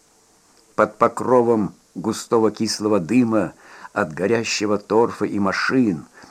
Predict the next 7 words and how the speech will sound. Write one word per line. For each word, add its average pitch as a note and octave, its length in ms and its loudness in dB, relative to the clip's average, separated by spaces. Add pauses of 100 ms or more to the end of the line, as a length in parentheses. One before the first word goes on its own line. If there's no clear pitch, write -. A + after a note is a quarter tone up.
(160)
разбродно A2 840 0
отступавшим A2+ 840 -2
частям A#2 800 -2 (420)
удалось B2 440 2
закрепиться B2+ 760 -2
за G2 140 0
речкой. D#2 560 -6